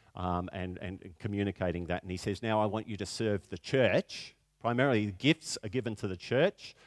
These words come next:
given to the family, so that the family can be equipped to do the good work that God's prepared for us to do in the world. And he says, "Now, so you too have been given gifts. And I want you to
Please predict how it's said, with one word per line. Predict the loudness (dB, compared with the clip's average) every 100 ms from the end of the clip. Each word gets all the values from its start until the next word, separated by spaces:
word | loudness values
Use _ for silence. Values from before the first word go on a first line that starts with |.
| -20 _
given | -6 -4 -2
to | -4
the | 0
family, | 4 4 4 2 -2 -6 -14
so | -2 0
that | 0 -2
the | -6
family | 0 2 4 4
can | 4 0 2
be | 2
equipped | 2 0 10 10 10 6 -10 -12 _ _ -6
to | 0
do | 2 2
the | 0
good | -2 0 2
work | 2 2 0
that | -6
God's | -2 -2 -4 -14 -16 _
prepared | -18 -4 -2 -2
for | -4
us | -8 -8
to | -10
do | -8
in | -8
the | -8
world. | -8 -8 -10 -16 _ _ _ _ -14
And | -8
he |
says, | 0 0 0 -8
"Now, | -6 -6
so | -2
you | -2 -2 -6
too | -6 -6 -6 -10
have | -8
been | -8 -6
given | -6 -6
gifts. | -8 -8 -10 -16 -20 -20 _ _ _ _
And | -10
I | -6
want | -4 -4
you | -4
to | -4